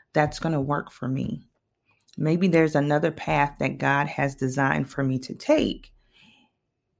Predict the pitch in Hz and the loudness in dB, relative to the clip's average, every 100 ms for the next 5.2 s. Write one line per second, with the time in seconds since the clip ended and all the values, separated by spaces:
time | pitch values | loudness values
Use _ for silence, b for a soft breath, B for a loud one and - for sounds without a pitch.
0 | _ _ _ 175 156 139 135 220 196 - | _ _ _ 2 4 4 4 6 6 2
1 | 160 220 233 156 139 127 - - 147 170 | 4 4 6 6 6 6 4 2 0 2
2 | 147 135 156 180 147 139 135 135 - 131 | 2 2 4 4 4 2 0 -2 -2 0
3 | - - 143 151 151 139 135 127 127 127 | 0 2 6 6 4 2 4 4 0 0
4 | 123 - - 123 120 - - - - - | 0 0 -2 -2 -4 -6 -10 -10 -10 -10
5 | - | -12